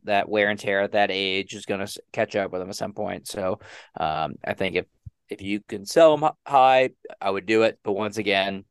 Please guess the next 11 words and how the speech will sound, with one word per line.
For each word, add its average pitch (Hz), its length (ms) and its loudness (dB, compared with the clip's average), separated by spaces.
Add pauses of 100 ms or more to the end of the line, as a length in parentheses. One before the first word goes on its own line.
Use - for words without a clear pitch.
(140)
if - 180 -10
not, 101 400 2 (300)
ride 92 320 0
it. - 300 -6 (360)
Uh, 87 540 -2
it's - 200 -12
been 95 140 -4
a 95 40 -4
good 95 160 -4
trade. 107 580 2 (320)
Good, 101 200 -2